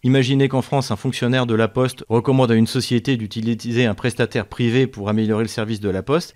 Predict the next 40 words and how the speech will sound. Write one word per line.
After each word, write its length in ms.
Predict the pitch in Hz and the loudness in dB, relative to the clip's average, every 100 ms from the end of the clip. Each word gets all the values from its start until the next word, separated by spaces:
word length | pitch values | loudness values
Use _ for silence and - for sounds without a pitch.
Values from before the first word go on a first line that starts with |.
| - | -6
et 60 | |
qu'il 160 | 131 123 | -2 -2
soit 200 | - 139 | 0 0
actionnaire 480 | - 120 123 151 165 | 2 0 2 0 -2
de 120 | 135 | 0
cette 180 | 139 143 | 2 0
société. 480 | 127 - 113 - 85 | -2 -4 -6 -6 -8
Eh 80 | - | -4
bien, 180 | 107 135 | 0 2
nous 100 | 131 | 2
sommes 200 | - 135 | 0 0
exactement 420 | 110 123 - 120 | 0 -2 0 0
dans 140 | 127 113 | 2 2
le 60 | |
même 180 | 110 107 | 2 0
cas. 220 | 98 98 - - | -2 -8 -12 -8
Donc, 360 | 104 147 139 - | 0 0 0 -4
il 120 | 104 | -2
n'y 100 | 98 | -2
a 80 | 90 - | -2 -4
aucun 260 | 127 107 | -2 -2
doute 260 | 104 92 - | -2 -4 -6
que 120 | - | -4
c'est 260 | 113 123 - | -2 -2 -2
une 100 | 101 | -4
escroquerie. 520 | 92 - 92 - 143 - - _ - | -4 -10 -10 -8 -10 -12 -20 _ -6
Et 80 | |
d'ailleurs, 480 | 98 90 104 139 190 - _ _ _ _ - | -2 0 4 4 2 -6 _ _ _ _ -2
Oleg 240 | 127 127 | 2 4
Navalny 480 | 110 107 98 95 127 - | 2 2 2 2 0 0
a 100 | 120 | -2
fait 140 | 135 | 0
de 40 | |
la 80 | 113 | 0
prison 320 | 101 113 101 | 0 -2 -4
ferme 300 | 98 - 160 - | -4 0 -2 -2
et 100 | - | -2
l'a 120 | 131 | 0
parfaitement 440 | 120 135 131 117 143 | 0 -2 -4 -4 -2
mérité. 460 | 131 113 104 98 | 0 -2 -2 -6